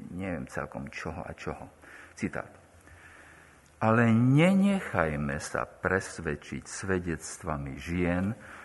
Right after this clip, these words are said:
pre ľahkovážnosť a odvážnosť ich pod-, pohla-, e, pohlavia.“ Ľahkovážne a odvážne ženy, podľa Jozefa Flávia.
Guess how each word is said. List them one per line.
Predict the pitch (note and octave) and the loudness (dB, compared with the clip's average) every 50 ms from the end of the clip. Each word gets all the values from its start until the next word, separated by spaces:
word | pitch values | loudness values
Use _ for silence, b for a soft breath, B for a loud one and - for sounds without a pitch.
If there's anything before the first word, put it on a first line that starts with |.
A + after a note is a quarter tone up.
| B - _ | B -4 _
pre | G2+ F#2+ E2 D2 C#2+ D2 D#2 D#2+ | 0 2 2 2 0 0 2 4
ľahkovážnosť | F2 F#2+ - - - - - C#3+ D#3 C#3 G#2 F2+ D#2+ C#2+ D2+ D2+ C#2+ - F#2+ F2 E2 E2 F2+ C3 - - - - - B B B B B B B B - | 4 4 2 0 -4 -2 0 2 2 4 6 6 6 6 4 0 0 -2 0 0 2 2 0 -2 -4 -8 -14 -16 -18 B B B B B B B B -2
a | - D2+ - - - - - | -2 -2 -2 -4 -4 2 4
odvážnosť | B2+ C3+ A#2 B2+ A2 G#2 G2+ G2 F2 D#2+ D#2 D2 - E2 D2+ D2 D2 E2 F#2 - - - - - - | 4 6 6 4 4 6 6 6 6 6 2 0 -4 -6 -4 -4 -4 -4 -6 -6 -10 -14 -14 -10 -8
ich | F2+ F2+ - - - | -6 -6 -6 -8 -6
pod-, | - D2 D2 D2 - - | -6 -4 -4 -6 -10 -10
pohla-, | - F#2 D#2 - - D2+ - - - - - F#2+ | -6 -6 -6 -6 -6 -8 -10 -12 -14 -6 2 4
e, | F#2 F#2 - - - B B B B B B - | 6 6 6 4 0 B B B B B B 0
pohlavia.“ | - F#2 D#2+ E2 D#2 C2 B1+ - - - - D#2 - - - - _ _ _ _ _ _ - - _ _ _ _ _ B B B B B B B B B B B B B - - | 2 2 2 2 0 -4 -6 -6 -8 -10 -12 -12 -14 -16 -18 -20 _ _ _ _ _ _ -20 -20 _ _ _ _ _ B B B B B B B B B B B B B -10 -4
Ľahkovážne | - D2+ D2 - - - - C#2 D2 D2 C#2+ C#2 D2+ E2 - - F2+ D#2+ D#2 C2+ | -2 -2 -2 -2 -4 -8 -8 -4 -2 0 0 0 0 -2 -4 -2 -2 0 0 -2
a | C#2 - | -2 -4
odvážne | - D2 D2 C#2 - - - - - - - - | -4 -6 -6 -6 -8 -8 -8 -8 -10 -12 -12 -12
ženy, | D2+ - E2 D#2+ C#2 - - - - - | -8 -6 -4 -4 -4 -6 -10 -16 -20 -14
podľa | - - - - - - - - - | -12 -12 -10 -10 -12 -14 -16 -16 -12
Jozefa | - D2 C#2 C#2 - - - - - - - - - | -10 -10 -8 -8 -10 -12 -14 -16 -18 -18 -18 -16 -8
Flávia. | G1+ G1+ - - - - - - - | -6 -4 -4 -4 -6 -10 -12 -12 -14